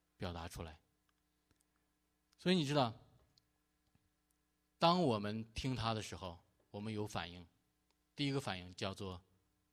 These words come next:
俯伏在地，极其害怕，讲到我们的敬畏，对神的话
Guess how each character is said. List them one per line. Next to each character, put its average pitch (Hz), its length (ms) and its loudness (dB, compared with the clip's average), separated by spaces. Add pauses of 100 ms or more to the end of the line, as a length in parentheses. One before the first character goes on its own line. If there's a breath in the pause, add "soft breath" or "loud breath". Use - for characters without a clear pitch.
(220)
俯 - 200 -8
伏 101 200 -6
在 113 180 2
地， 101 240 -8 (640)
极 101 160 -8
其 95 160 -4
害 92 180 -4
怕， 87 260 -8 (540)
讲 98 160 -2
到 110 100 2
我 98 60 0
们 90 100 -8
的 95 80 -8
敬 95 280 -8
畏， 82 180 -10 (760)
对 131 120 2
神 101 240 0
的 113 80 -2
话 107 320 0